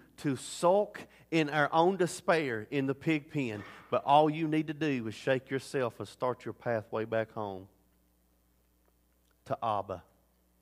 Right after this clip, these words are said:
Amen. Sadly, but typically,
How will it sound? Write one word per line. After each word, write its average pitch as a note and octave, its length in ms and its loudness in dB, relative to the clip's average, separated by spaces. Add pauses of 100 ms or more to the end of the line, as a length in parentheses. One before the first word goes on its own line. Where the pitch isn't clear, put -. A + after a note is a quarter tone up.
(1500)
Amen. A2+ 480 -4 (3250)
Sadly, D#3 680 6 (200)
but D3+ 200 2
typically, D3+ 580 4